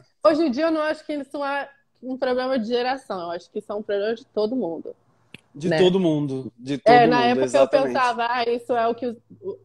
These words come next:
Speaker 1: o que os adolescentes passam." Hoje em dia eu já penso que é o que todos nós passamos. Nós não sabemos lidar com frustrações e jogamos essas frustrações em diferentes coisas. E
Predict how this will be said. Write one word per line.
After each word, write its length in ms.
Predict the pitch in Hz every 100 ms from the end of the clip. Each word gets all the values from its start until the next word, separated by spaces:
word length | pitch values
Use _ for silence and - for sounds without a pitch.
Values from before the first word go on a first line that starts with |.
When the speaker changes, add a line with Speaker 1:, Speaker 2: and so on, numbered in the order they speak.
| 208
Speaker 1:
o 40 |
que 180 | - 226
os 100 | 226
adolescentes 680 | 226 220 214 - 269 285 -
passam." 380 | 202 185 - 180
Hoje 200 | 196 196
em 60 |
dia 140 | 196 214
eu 60 |
já 120 | 214 208
penso 320 | 214 202 -
que 80 | 226
é 80 | 208
o 60 |
que 140 | 208 214
todos 420 | 214 226 208 190
nós 340 | 175 170 - _ _ _ _
passamos. 600 | 196 190 180 151 151 175
Nós 280 | 170 175 175
não 160 | 185 180
sabemos 420 | 190 185 190 202
lidar 320 | 190 180 180
com 100 | 190
frustrações 880 | 185 180 - 185 185 202 226 294 202
e 300 | 190 185 185 _ _ _ _
jogamos 440 | - 214 208 208 214
essas 240 | 202 220
frustrações 720 | - 208 - 202 208 202 208
em 260 | 208 208 202
diferentes 560 | 185 196 202 196 196 -
coisas. 580 | 196 170 165 170 170
E 280 | 165 160 165